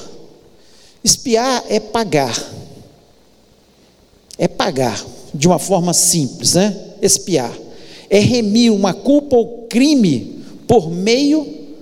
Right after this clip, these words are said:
de penitência. Ou seja, ele pagou uma culpa ou crime por uma penitência, penitência por uma coisa que ele não mereceu.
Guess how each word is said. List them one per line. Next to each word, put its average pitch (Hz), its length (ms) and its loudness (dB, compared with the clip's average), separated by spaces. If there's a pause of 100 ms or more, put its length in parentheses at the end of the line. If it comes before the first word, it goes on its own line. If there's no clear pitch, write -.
(120)
de 208 100 0
penitência. 190 960 0 (240)
Ou 262 180 2
seja, 147 320 2
ele 190 80 2
pagou 208 800 0 (840)
uma 190 120 0
culpa 285 460 2
ou 240 140 0
crime 262 720 0 (1120)
por 262 120 4
uma 285 100 4
penitência, 269 600 0 (120)
penitência 240 560 0
por 247 80 -2
uma 254 100 2
coisa 254 240 2
que - 80 -2
ele 254 100 -4
não 302 160 2
mereceu. 294 600 0